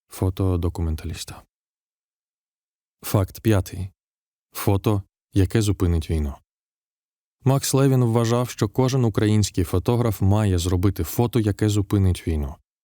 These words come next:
Фото такого глибокого сенсу, на думку Макса, зробив восьмого червня тисяча дев'ятсот сімдесят другого року американський фотограф Нік Уатт. Він сфотографував вісьмирічну Кім Фук,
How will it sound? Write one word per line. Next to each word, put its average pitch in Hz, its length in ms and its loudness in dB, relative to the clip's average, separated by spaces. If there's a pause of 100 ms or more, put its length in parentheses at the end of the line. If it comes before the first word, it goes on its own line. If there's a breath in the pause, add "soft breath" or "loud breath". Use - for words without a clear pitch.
(720)
Фото 104 360 -2
такого 95 560 0
глибокого 85 640 0
сенсу, 110 400 0
на 92 120 4
думку 95 300 2
Макса, 110 320 0
зробив 101 400 2
восьмого 92 540 0
червня 113 400 2
тисяча - 420 -2
дев'ятсот 90 440 0
сімдесят 85 460 -2
другого 82 580 2
року 110 360 0 (480)
американський 101 720 0
фотограф 117 560 0
Нік 95 300 2
Уатт. 80 380 -2 (920)
Він 87 220 4
сфотографував 95 800 0
вісьмирічну 98 760 2
Кім 95 260 0
Фук, - 360 -4